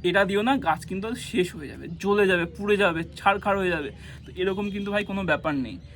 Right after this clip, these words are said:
যদি সঠিক ডোজ মেনে দাও, যদি আটটা দানা ডিএপি আট ইঞ্চির টবে দাও, কি হবে? কিছুই হবে না, গাছের গ্রোথ হবে, গাছ ভালো থাকবে। যদি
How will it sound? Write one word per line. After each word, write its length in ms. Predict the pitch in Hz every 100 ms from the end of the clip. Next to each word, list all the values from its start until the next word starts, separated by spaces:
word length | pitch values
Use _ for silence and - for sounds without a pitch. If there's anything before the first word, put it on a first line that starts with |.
| - -
যদি 260 | 165 175 208
সঠিক 440 | - 165 220 196
ডোজ 240 | 175 196 196
মেনে 160 | 202
দাও, 240 | 190 196 202
যদি 180 | 180
আটটা 360 | 196 131 - 180
দানা 240 | 180 190
ডিএপি 380 | 185 175 175 202
আট 200 | 156 110
ইঞ্চির 240 | 160 165 180
টবে 200 | 180 180
দাও, 120 | 165
কি 180 | 165 240
হবে? 220 | 190 143 120
কিছুই 220 | 233 269 247
হবে 220 | 202 151
না, 100 | 131
গাছের 280 | 151 160 208
গ্রোথ 280 | 180 196 180
হবে, 160 | 151 135
গাছ 160 | 170 170
ভালো 240 | 175 170
থাকবে। 340 | 175 151 123 - - - - - - - - - - 160
যদি 300 | 170 170